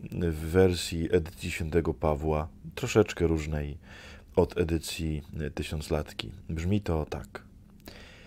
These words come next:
Pieśń wstępowań. Do Pana wołałem w ucisku, a On mnie wysłuchał. Panie, ocal mnie od głoszących kłamstwo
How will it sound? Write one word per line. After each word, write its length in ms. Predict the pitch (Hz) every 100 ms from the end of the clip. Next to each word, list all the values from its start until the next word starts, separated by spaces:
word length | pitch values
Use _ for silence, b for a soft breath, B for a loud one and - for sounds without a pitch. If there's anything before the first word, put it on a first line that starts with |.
| B B B - -
Pieśń 500 | 139 165 - 123 120
wstępowań. 1040 | - - - 113 110 107 90 78 73 69 - - - - - - - - - - B B B B B B -
Do 160 | 87 101
Pana 360 | - 165 160
wołałem 560 | 110 107 110 131 123 104
w 80 | 92
ucisku, 680 | 101 95 85 - 82 76 71 - - - -
a 180 | 95
On 180 | 113 110
mnie 240 | 107 98 92
wysłuchał. 760 | 92 - 85 76 73 71 - - - - - B B B -
Panie, 360 | 110 113 113
ocal 420 | 123 123 101 87
mnie 220 | 85 82 82
od 160 | 82
głoszących 720 | 82 87 - 107 98 92 82
kłamstwo 800 | - 98 87 76 - - 78 82